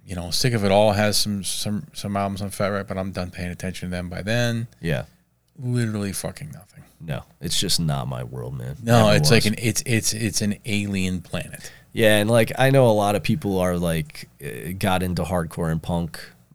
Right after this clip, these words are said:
Speaker 2: by way of Epitaph and Fat Records, and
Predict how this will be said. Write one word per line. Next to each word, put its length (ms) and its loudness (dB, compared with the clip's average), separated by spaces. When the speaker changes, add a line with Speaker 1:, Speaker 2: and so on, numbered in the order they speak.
Speaker 2:
by 220 -2
way 460 0
of 300 -2
Epitaph 540 -2
and 100 -2
Fat 240 -2
Records, 440 -4
and 160 -2